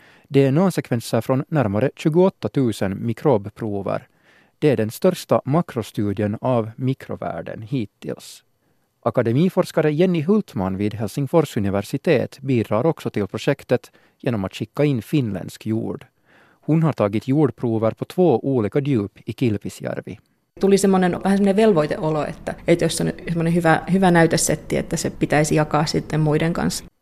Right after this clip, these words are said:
Speaker 1: Det är intressant att få med dem i databasen. Det känns lite som en plikt att bidra när jag råkade ta sådana här prover i min forskning.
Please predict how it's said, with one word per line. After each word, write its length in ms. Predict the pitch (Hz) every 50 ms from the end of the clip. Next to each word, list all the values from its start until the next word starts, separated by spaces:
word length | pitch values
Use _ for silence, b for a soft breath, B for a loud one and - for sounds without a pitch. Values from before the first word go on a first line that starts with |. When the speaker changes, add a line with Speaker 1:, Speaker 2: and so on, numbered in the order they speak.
| _ _ -
Speaker 1:
Det 200 | 131 156 190 147
är 60 | 139
intressant 560 | 92 156 151 - 165 - - 208 196 - -
att 100 | 120 -
få 100 | - 131
med 240 | 123 147 151 131 113
dem 280 | 113 147 151 120 104 -
i 100 | - 107
databasen. 800 | 135 139 117 98 - 98 95 101 95 87 95 - - 92 104 - _ _ _ _ _ -
Det 180 | - 123 -
känns 280 | - 147 160 151 - -
lite 220 | 139 - - 117
som 160 | - 117 110
en 100 | 123 139
plikt 380 | - - - 175 185 - - -
att 140 | 107 - _
bidra 640 | - 156 143 131 120 - - 120 117 117 117 120 - -
när 100 | - 147
jag 140 | 156 180 196
råkade 300 | 185 165 - 165 170 170
ta 260 | - 226 180 - -
sådana 320 | - - 98 107 120 117
här 140 | 120 139 120
prover 500 | - - 139 131 117 101 104 101 - -
i 40 | 101
min 160 | 101 101 98
forskning. 720 | - - 123 117 - - - - - 98 104 104 110 -